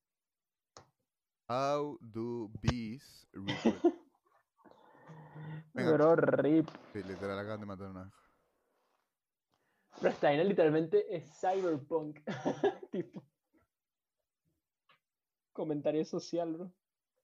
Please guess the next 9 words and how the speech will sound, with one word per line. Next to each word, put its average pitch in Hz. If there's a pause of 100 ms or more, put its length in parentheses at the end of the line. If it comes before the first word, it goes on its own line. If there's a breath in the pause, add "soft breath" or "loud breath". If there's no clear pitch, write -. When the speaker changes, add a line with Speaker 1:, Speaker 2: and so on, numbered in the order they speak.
(2750)
Speaker 1:
Ok. 101 (920)
Estoy, 131
ok, -
espérate, 95
estoy 101
viendo 104
el 107
proceso -
reproductivo. 95